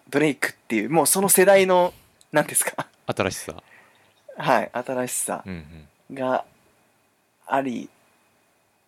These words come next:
Speaker 1: なんか、かつそれが僕らに、じゃあちんぷんかんぷんにならない、ちゃんと、あ、本当にそう思って、それ狙って作ってんだな、ちゃんとかっこいいと思える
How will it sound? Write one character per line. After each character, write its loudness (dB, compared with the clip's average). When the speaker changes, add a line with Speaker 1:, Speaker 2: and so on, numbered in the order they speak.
Speaker 1:
な -6
ん -10
か、 -12
か -2
つ -4
そ -6
れ -2
が -2
僕 -4
ら 0
に、 -8
じ -12
ゃ -8
あ -10
ち -6
ん -8
ぷ -8
ん -8
か -2
ん -6
ぷ -10
ん -6
に -8
な -2
ら 0
な -4
い、 -6
ち -6
ゃ 2
ん -8
と、 0
あ、 0
本 -4
当 -4
に -2
そ 0
う 2
思 2
っ -6
て、 -2
そ -4
れ -2
狙 0
っ -4
て -8
作 -2
っ -12
て -8
ん -8
だ -6
な、 0
ち -6
ゃ 2
ん -4
と -4
か 0
っ -12
こ -2
い 0
い -6
と -6
思 0
え 2
る -4